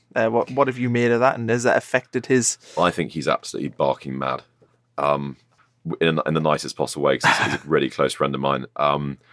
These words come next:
Speaker 2: Juan is the type of guy, he's got such energy and such intelligence and such capability that I think he almost gets bored quite easily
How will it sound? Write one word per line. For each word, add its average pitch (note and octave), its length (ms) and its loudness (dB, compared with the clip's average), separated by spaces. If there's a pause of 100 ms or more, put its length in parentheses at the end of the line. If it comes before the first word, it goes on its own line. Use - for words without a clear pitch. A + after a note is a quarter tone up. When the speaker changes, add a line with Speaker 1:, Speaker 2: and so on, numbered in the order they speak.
(360)
Speaker 2:
Juan G#2 160 4
is F2+ 140 -2
the E2 40 -8
type D#2+ 200 0
of C#2+ 100 -6
guy, C#2+ 220 2
he's D#2 160 -8
got - 160 -2
such - 580 -4 (100)
energy D2 540 -2
and D2 100 -8
such - 520 -4
intelligence D#2 640 -4
and D#2 100 -8
such - 400 -4
capability E2 680 -2 (500)
that - 80 2
I - 60 4
think - 380 -2 (500)
he F2 160 0
almost F#2+ 240 2
gets - 140 0
bored D#2 400 0
quite - 240 -2
easily C2+ 380 -4